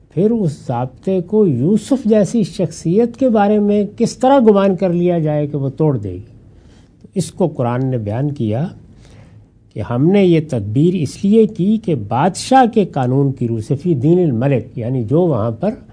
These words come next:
شاہی قانون رائج تھا اور وہی چل رہا تھا۔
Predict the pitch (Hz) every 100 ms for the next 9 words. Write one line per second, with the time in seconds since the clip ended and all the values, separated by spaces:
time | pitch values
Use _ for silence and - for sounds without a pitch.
0 | - - - - - 226 240 247 233 -
1 | 147 123 151 143 101 120 175 - 120 104
2 | 160 - - - - - - - 117 120
3 | 214 - 196 254 269 247 220